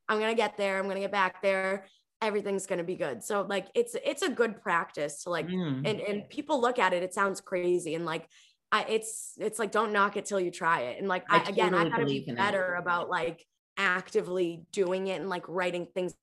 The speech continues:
Speaker 1: down and being extra mindful. Like, those are my goals right now. And I wanna get into, like, meditating <laughs> and stuff too. 'Cause, like,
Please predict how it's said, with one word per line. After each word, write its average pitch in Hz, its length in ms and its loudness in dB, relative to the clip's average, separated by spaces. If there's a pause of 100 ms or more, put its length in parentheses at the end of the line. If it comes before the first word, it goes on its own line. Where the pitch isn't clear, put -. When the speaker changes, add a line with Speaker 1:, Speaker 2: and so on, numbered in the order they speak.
(120)
Speaker 1:
down 175 220 2
and 165 140 -8
being 175 340 -2
extra 175 340 -6
mindful. 175 440 0
Like, 165 200 0
those 196 160 0
are 190 40 -2
my 180 140 0
goals 170 420 -2 (280)
right 190 240 0
now. 180 520 0
And 311 220 4
I 247 100 6
wanna 226 220 0
get 202 140 -2
into, 185 200 -6
like, 190 180 0
meditating 190 720 0
<laughs> - 0 -
and 302 140 -2
stuff 285 480 0
too. 269 340 6
'Cause, 220 140 -2
like, 208 280 2